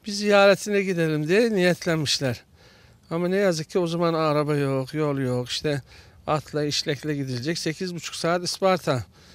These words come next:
Burdur'da be-, altı yedi saat sürse gidememişler. Daha o zamandan bir bağlantı şey olmuş üstadla. Sonra üstadı getirdiklerinden sonra üstadımız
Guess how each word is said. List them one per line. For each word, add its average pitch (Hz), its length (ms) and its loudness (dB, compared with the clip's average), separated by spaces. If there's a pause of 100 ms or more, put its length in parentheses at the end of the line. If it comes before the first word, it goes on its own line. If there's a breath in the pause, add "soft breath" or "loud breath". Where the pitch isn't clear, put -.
(220 soft breath)
Burdur'da 175 460 -2
be-, 170 180 0
altı 156 380 -2
yedi 160 140 -4
saat 156 300 0
sürse 175 480 0 (580 soft breath)
gidememişler. 214 840 4
Daha 208 200 6
o 214 100 4
zamandan 202 560 4
bir 190 100 0
bağlantı 180 720 6 (160)
şey 156 220 2
olmuş 143 360 2
üstadla. 147 600 -2 (600 loud breath)
Sonra 226 300 2
üstadı 208 400 4
getirdiklerinden 196 920 2
sonra 196 560 4 (440 soft breath)
üstadımız 208 640 2